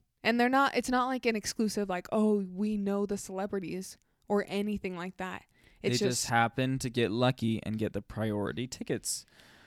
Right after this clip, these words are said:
Speaker 2: Not fair. Not fair.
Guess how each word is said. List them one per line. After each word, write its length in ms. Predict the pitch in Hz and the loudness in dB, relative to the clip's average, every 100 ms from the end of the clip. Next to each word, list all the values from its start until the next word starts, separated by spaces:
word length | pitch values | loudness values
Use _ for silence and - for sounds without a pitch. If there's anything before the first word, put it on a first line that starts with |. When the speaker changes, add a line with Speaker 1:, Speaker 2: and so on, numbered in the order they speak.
| _ - | _ 0
Speaker 2:
Not 240 | 135 135 | 4 4
fair. 400 | - 120 113 110 - _ _ _ _ _ _ | 6 6 6 2 -8 _ _ _ _ _ _
Not 360 | - 113 110 58 | -8 -4 -4 -6
fair. 380 | - 107 104 | -8 -6 -6